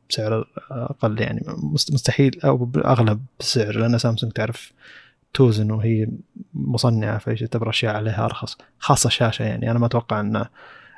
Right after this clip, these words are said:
الشاشة ذي تعتبر رخيصة عليهم يعني. المقصد أن شاومي سوى الجهاز، هو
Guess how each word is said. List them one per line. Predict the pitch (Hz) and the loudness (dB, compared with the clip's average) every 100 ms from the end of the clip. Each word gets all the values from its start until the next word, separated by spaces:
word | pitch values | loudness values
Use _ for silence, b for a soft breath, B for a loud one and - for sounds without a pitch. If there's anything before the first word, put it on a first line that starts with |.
| B | B
الشاشة | - 127 117 | 0 2 2
ذي | 110 113 107 | 2 2 0
تعتبر | 110 101 113 113 | -2 -2 -2 -2
رخيصة | 120 110 104 | -2 -2 -2
عليهم | 107 110 107 107 | -2 -2 -2 -4
يعني. | 110 127 - _ b b b b b b b b b _ - | -4 -6 -10 _ b b b b b b b b b _ 6
المقصد | 139 156 156 | 8 10 8
أن | 139 127 120 117 113 110 123 - _ _ _ _ _ _ _ _ _ _ _ _ _ _ - _ | 8 8 8 6 4 0 -4 -12 _ _ _ _ _ _ _ _ _ _ _ _ _ _ -20 _
شاومي | - 175 135 | 2 6 6
سوى | 120 135 113 | 6 4 4
الجهاز، | 107 110 135 117 | 4 4 4 6
هو | 127 120 110 | 4 6 4